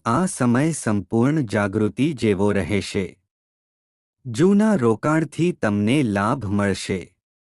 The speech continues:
તમે પારિવારિક સહયોગ અને માનસિક શાંતિનો અનુભવ કરશો. નોકરિયાત લોકોને આ સમયે ઘણો ફાયદો મળી શકે છે.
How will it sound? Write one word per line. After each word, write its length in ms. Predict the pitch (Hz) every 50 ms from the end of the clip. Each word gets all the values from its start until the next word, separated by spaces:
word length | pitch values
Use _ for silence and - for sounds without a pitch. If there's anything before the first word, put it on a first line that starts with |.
| _ _ _ _ _ _ _ _ _ _ _ _ _ _ - -
તમે 280 | 175 180 202 208 208
પારિવારિક 800 | 202 - 117 107 107 110 113 107 98 110 110 107 113 123 120 -
સહયોગ 560 | - - 110 92 80 104 107 120 151 151 139
અને 320 | - 135 120 107 110 107
માનસિક 600 | 101 98 98 101 104 104 101 - - 151 170 -
શાંતિનો 680 | - - - 113 101 101 98 85 - 104 104 101 113 156
અનુભવ 560 | 190 - - 117 104 104 104 92 87 110 110 98
કરશો. 680 | - - 104 104 95 90 - - 104 92 82 - _ _ _ _ _ _ _ _ _ _ _ _ _ _ _ _ _ _ _ _ _ -
નોકરિયાત 720 | 131 143 165 180 175 - 214 202 214 220 220 220 220 - -
લોકોને 760 | 117 107 107 104 101 - - 139 151 151 143 147 170 180 - -
આ 200 | 120 131 180 208
સમયે 500 | 196 - - 143 131 127 135 151 156 139
ઘણો 380 | 113 95 95 107 107 123 147 160
ફાયદો 540 | - - - 104 101 101 95 101 127 175 175
મળી 340 | 131 110 107 104 113 113
શકે 420 | 113 - - 107 - - 107 101 95
છે. 420 | - - 107 98 90 - - _